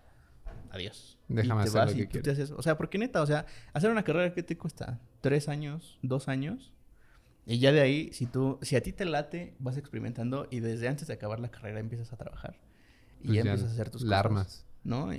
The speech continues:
Speaker 1: Y mucha gente está, tiene este pensamiento estúpido de, "Es que voy a perder tiempo, es que estoy perdiendo años, es que no sé qué". O sea, la neta no, güey.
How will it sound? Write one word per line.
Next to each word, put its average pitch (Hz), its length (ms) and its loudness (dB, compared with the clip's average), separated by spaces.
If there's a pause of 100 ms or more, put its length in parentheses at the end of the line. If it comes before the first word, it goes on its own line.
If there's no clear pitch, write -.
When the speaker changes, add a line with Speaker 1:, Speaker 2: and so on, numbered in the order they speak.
(100)
Speaker 1:
Y 151 240 6
mucha 220 300 4
gente 202 280 2
está, 180 260 -2
tiene 175 160 0
este 185 160 -4
pensamiento 123 800 0
estúpido 127 760 6 (540)
de, 113 480 0
"Es 151 80 -6
que - 100 -2
voy 202 100 4
a 196 60 0
perder 151 240 4
tiempo, 151 380 -2
es 113 100 -4
que - 40 -16
estoy - 160 -2
perdiendo 170 420 -2
años, 123 460 -4
es - 100 -14
que - 80 -6
no 185 80 0
sé 170 120 -6
qué". 165 160 -4
O 131 60 -4
sea, 147 160 4
la 156 100 0
neta 226 220 -2
no, 214 140 -4
güey. - 300 -10